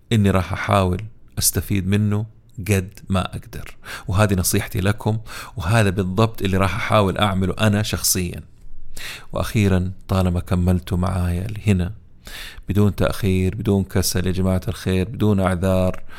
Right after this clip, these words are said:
ألحقوا الخصم. والله حبطل الخصومات قريب. بمناسبة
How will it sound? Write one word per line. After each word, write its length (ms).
ألحقوا 380
الخصم. 560
والله 360
حبطل 500
الخصومات 640
قريب. 300
بمناسبة 460